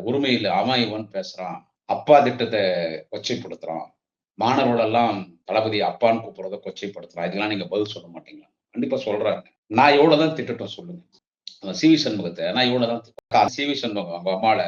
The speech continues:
அவன் வந்து முதலமைச்சர் அவன் இவன் பேசுவான், டேன்னு பேசுவான். ஆனா நம்ம பேசினா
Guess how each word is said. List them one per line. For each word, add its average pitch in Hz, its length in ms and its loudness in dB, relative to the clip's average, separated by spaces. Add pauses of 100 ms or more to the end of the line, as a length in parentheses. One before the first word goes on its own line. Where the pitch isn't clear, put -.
(140)
அவன் 185 280 8
வந்து 185 220 6
முதலமைச்சர் 170 520 6
அவன் 147 320 6
இவன் 147 220 2
பேசுவான், 135 480 -2
டேன்னு 139 340 6
பேசுவான். 117 500 -2
ஆனா 147 220 2
நம்ம 160 320 0
பேசினா 170 360 2